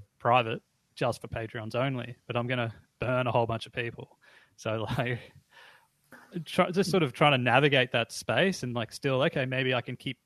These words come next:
one channel open for a public Discord, and then everything else goes behind the gate, behind the paywall. So, yeah, it's quite an interesting thing to hear that, you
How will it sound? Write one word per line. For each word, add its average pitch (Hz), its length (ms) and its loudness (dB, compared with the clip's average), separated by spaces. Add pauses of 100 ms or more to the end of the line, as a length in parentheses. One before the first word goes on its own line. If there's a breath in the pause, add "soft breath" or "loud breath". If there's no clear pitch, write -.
(180)
one 131 360 -2 (260)
channel 127 340 -2
open 131 420 -2 (340)
for 123 160 -4
a 104 40 -6
public 123 360 -2
Discord, 127 560 -4
and 123 120 -6
then 120 220 -8
everything 131 540 2
else 113 180 -8
goes 113 240 -6
behind 120 340 -8
the 117 60 -10
gate, - 260 -8 (140)
behind 117 320 -6
the 117 40 -14
paywall. - 360 -12 (500 loud breath)
So, 147 180 0
yeah, 190 180 0
it's 147 140 -2
quite 147 200 2
an 131 60 -2
interesting 127 480 -6
thing 117 160 -6
to 113 80 -8
hear 110 220 -6
that, 110 100 -8
you 117 160 -10